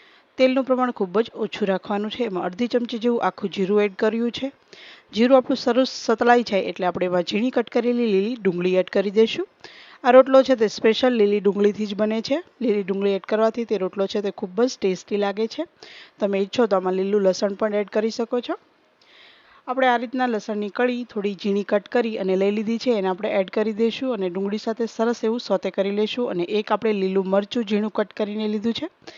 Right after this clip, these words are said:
કટિંગ છે તે આપણે બધું ઝીણું જ રાખવાનું છે, જેથી રોટલામાં તે કટિંગ વચ્ચે આવી અને આપણો રોટલો ફાટે કે તૂટે નહીં.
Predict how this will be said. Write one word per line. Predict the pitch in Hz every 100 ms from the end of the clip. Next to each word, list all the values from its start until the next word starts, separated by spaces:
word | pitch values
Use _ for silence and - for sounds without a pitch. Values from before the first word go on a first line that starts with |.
| - - - -
કટિંગ | 262 302 285
છે | 294
તે | 285
આપણે | 262 240
બધું | 214 202 202 220
ઝીણું | 202 208 214
જ |
રાખવાનું | 214 214 226 240 247
છે, | 233 214
જેથી | 214 208 190
રોટલામાં | 190 196 208 208 208
તે | 208
કટિંગ | 202 190 202 190
વચ્ચે | 190 214
આવી | 208 220 220
અને | 190 180
આપણો | 175 190
રોટલો | 185 180 202
ફાટે | 233 190 180 196
કે | 190 269
તૂટે | - 180 190 185
નહીં. | 220